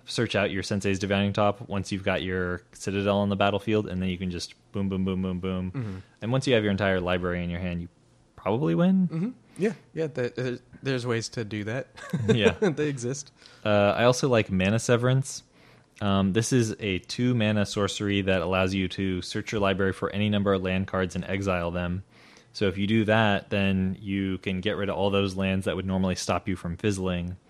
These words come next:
Speaker 1: and then you're guaranteed to just combo off and win.
Speaker 2: Yeah, you just get all the juice.
Speaker 1: Yeah.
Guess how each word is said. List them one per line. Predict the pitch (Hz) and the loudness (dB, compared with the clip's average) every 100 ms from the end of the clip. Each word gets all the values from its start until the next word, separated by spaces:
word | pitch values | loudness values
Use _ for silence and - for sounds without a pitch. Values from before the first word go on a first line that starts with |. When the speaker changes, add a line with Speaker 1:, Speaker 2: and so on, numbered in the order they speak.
| _ - - _ - | _ -20 -20 _ -10
Speaker 1:
and | 98 92 90 90 90 90 87 | -6 -4 -2 -2 -2 -2 -4
then | 90 90 92 | -4 -4 -4
you're | 90 85 _ _ | -4 -8 _ _
guaranteed | 101 92 87 101 90 87 | 2 2 0 -2 -4 -2
to | 87 85 | -2 -4
just | 87 - | -6 -6
combo | 98 87 90 | -6 -4 -4
off | 82 | -6
and | 90 | -8
win. | 90 90 87 | -6 -6 -4
Speaker 2:
Yeah, | 107 90 | -6 -6
you | 90 | -10
just | 95 - | -12 -8
get | 98 | -8
all | 95 92 | -6 -10
the | 95 | -12
juice. | 98 95 - - _ _ _ - | -10 -10 -10 -14 _ _ _ -4
Speaker 1:
Yeah. | 95 | -4